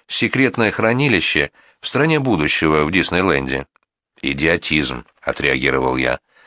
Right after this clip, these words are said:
«Понимаю. В смысле, страна будущего. Там самое дерьмовое. Еще кто-то говорит, что она с каким-то чуваком в сети познакомилась». «Смешно», сказал я.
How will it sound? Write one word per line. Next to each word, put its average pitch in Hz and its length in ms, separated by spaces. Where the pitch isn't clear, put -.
«Понимаю. 170 560
В - 80
смысле, 95 360
страна 110 420
будущего. 90 640
Там 92 200
самое 95 420
дерьмовое. 95 640
Еще 139 340
кто-то 160 320
говорит, 143 320
что - 220
она 135 260
с - 60
каким-то 123 440
чуваком 127 560
в - 80
сети 113 280
познакомилась». 87 840
«Смешно», 87 720
сказал 85 420
я. 82 200